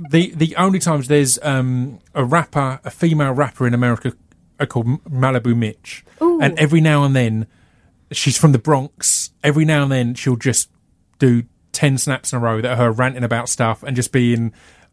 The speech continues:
Speaker 1: an,
Speaker 2: Oh, cool.
Speaker 1: an almost Bronx stereotype, but it's hilarious. She's such an amazing character in
Speaker 2: Mm.
Speaker 1: that. So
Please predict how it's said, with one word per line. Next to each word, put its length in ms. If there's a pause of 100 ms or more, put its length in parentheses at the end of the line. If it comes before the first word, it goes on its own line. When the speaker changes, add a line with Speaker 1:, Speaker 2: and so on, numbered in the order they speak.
(180)
Speaker 1:
an, 160 (100)
Speaker 2:
Oh, 120
cool. 320
Speaker 1:
an 120
almost 460
Bronx 460 (260)
stereotype, 600
but 100
it's 220
hilarious. 760
She's 160
such 240
an 60
amazing 540 (180)
character 380
in 80
Speaker 2:
Mm. 40
Speaker 1:
that. 200 (240)
So 260